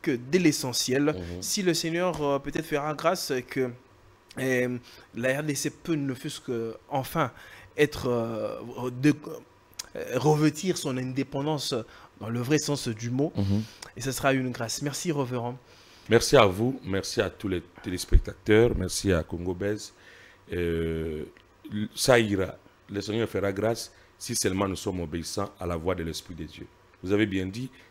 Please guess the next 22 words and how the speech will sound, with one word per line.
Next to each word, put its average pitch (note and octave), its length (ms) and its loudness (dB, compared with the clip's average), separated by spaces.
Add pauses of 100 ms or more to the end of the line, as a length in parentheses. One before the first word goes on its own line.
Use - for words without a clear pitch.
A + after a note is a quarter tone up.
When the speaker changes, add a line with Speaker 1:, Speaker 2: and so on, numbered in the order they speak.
Speaker 2:
c'est - 260 -4
pas G2 120 0
l'homme, G#2+ 340 -2 (840)
mais F2+ 240 -4
c'est E2 280 -8
Dieu A#2 280 -2
dans F2 160 -4
l'homme. E2+ 320 -6 (320)
Speaker 1:
Mhm. G#2 100 -14
Speaker 2:
C'est F#2+ 160 -12
la E2+ 80 -6
révélation G#2+ 720 0 (540)
qui A2+ 100 -2
est F#2+ 80 2
claire. F#2 300 0 (480)
Jésus F#2+ 280 0
a A2+ 60 6
dit, A2+ 120 -4
vous G2 100 -8
connaîtrez F#2 440 -2
la F2+ 120 -2
vérité. E2 480 -10